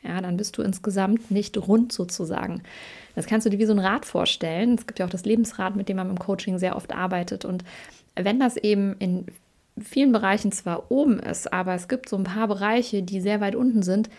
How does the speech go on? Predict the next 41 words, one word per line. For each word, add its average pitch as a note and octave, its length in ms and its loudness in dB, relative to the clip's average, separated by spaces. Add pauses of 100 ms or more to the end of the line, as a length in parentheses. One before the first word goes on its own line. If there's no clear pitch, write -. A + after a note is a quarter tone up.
(280)
dann F3+ 160 -4
rollt F#3 320 2
es C4 120 -6
einfach F3+ 400 -6
nicht F#3+ 260 -4
rund, F#3+ 360 0 (200)
ja. F#3 280 -6 (480)
Dann F3 440 -2
stoppt - 380 -2
es, G3+ 240 -2
dann F3 160 -6
eckt F3 300 -8
es - 160 -8
an, G3 400 0
dann F3 120 -2
ist E3+ 160 -8
es - 260 -10
holprig G#3 600 0
und F3 120 -4
es F3+ 100 -4
fühlt G3 160 -4
sich - 180 -12
einfach F#3 280 -2
nicht F#3 160 0
gut A3 200 -2
an. E3+ 220 -4 (380)
Das F3 180 -8
heißt, F#3 380 -2
schau - 340 0
auch - 140 0
immer F3 240 -2
da, G3 260 -2
wie G3 220 -2
schaffe G3 380 -6
ich - 200 -4
eine F3 180 0
gute A3+ 320 -2
Balance G3 480 0
zwischen G3 320 -4
allen F#3 260 -2
Lebensbereichen. F3+ 800 -4